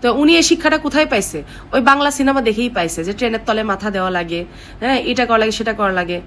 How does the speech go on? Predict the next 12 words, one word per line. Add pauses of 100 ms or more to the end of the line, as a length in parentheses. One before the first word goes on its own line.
(240)
মানুষ
আগে
এগুলো
জানতো
না
কি
যে
কিভাবে,
কিভাবে
মানুষের
মরতে
হয়?